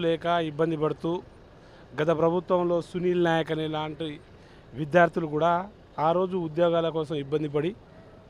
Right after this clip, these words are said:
గత ప్రభుత్వం కూడా వాళ్ళని పట్టించుకోకపోవడం, ఆగమవడం జరిగింది. ఇది వాస్తవం. ఇప్పుడు ఆ ప్రభుత్వం బాగలేదు, ఆ ప్రభుత్వం మా విద్యార్థుల పట్ల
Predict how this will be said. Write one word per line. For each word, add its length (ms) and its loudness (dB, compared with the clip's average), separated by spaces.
గత 100 6
ప్రభుత్వం 380 0
కూడా 240 2
వాళ్ళని 300 0
పట్టించుకోకపోవడం, 720 0
ఆగమవడం 420 2
జరిగింది. 400 -2
ఇది 80 0
వాస్తవం. 340 -4
ఇప్పుడు 260 4
ఆ 0 -
ప్రభుత్వం 400 4
బాగలేదు, 480 6
ఆ 100 6
ప్రభుత్వం 420 0
మా 80 6
విద్యార్థుల 520 4
పట్ల 220 0